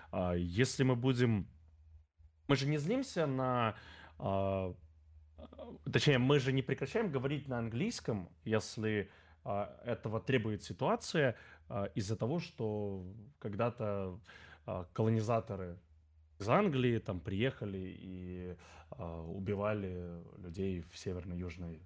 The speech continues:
Америке. Правильно? Мы на эт-, мы же не прекращаем на английском разговаривать из-за этого. Хотя,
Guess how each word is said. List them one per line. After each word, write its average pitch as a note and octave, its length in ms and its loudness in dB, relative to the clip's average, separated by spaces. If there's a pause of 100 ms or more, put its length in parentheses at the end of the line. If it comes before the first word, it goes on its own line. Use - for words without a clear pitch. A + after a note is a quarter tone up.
(160)
Америке. E2+ 460 -10
Правильно? G2+ 380 2
Мы F#2+ 800 2
на G#2 240 2
эт-, G2+ 160 -4
мы G#2+ 240 0
же F#2 100 -4
не G#2+ 60 2
прекращаем C3+ 440 -2
на C#3 60 4
английском F#2+ 440 -4
разговаривать F#2 560 -2
из-за F#2 200 -2
этого. D#2+ 300 -6 (340)
Хотя, C3 540 6